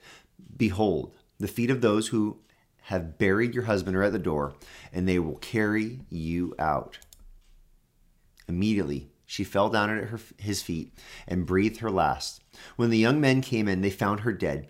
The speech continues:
and they carried her out and buried her beside her husband. And great fear came upon the whole church and upon who, all who heard of these things. Now, this is,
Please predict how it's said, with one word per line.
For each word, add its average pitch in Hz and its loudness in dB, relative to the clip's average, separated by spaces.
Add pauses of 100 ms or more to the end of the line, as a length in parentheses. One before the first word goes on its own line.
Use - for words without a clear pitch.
(200)
and 117 2
they 120 10
carried 156 4
her 135 8
out 101 6
and 117 4
buried 127 6
her 139 2
beside 117 4
her 120 -2
husband. 85 -4 (280)
And 101 0 (260)
great 104 2
fear 87 2 (140)
came 131 4
upon 107 2
the 80 2
whole 131 4
church - -2 (340)
and 113 2
upon 117 2
who, 117 -4
all 104 6
who 95 -2
heard 76 -2 (460)
of 78 -10
these 85 -6
things. 73 -8 (1120)
Now, 92 -6
this 110 0
is, 110 0